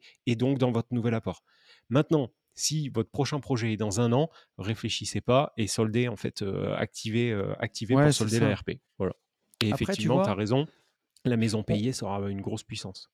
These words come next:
Speaker 2: on serait encore sur des plus hauts de marché en bourse, par exemple.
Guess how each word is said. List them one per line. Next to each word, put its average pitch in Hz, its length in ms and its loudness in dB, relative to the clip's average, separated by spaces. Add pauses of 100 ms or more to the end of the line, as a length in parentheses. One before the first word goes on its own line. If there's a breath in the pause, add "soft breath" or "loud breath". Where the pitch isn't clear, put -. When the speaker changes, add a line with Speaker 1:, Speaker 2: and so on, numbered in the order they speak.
(400)
Speaker 2:
on 165 120 2
serait - 220 0
encore 175 320 0
sur 170 200 -2
des 151 520 4
plus 151 180 4
hauts 165 140 8
de 147 60 -2
marché 143 460 0 (120)
en 135 120 0
bourse, 135 300 -2
par 117 160 0
exemple. 123 380 -4